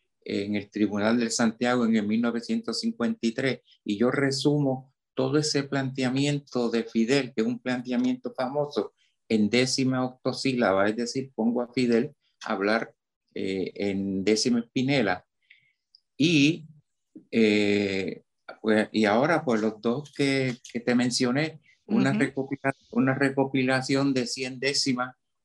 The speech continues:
Speaker 1: que voy a hacer, y el de los niños.
Speaker 2: Qué bien. Oye, pero eso es un talento oculto. Para mí, yo no sabía eso.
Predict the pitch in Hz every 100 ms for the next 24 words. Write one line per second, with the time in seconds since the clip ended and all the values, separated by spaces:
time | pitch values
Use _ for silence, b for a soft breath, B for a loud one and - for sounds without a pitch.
0 | - 123 127 143 147 151 175 147 151 _
1 | _ 110 113 107 104 110 104 95 92 -
2 | - _ - - 107 104 110 127 131 98
3 | 92 - - _ _ _ - 196 226 202
4 | 151 147 190 254 330 _ _ _ _ _
5 | _ _ - 160 175 175 370 320 254 214
6 | 190 196 185 175 185 - 165 156 - 160
7 | 156 160 226 370 302 - 143 135 127 123
8 | 131 262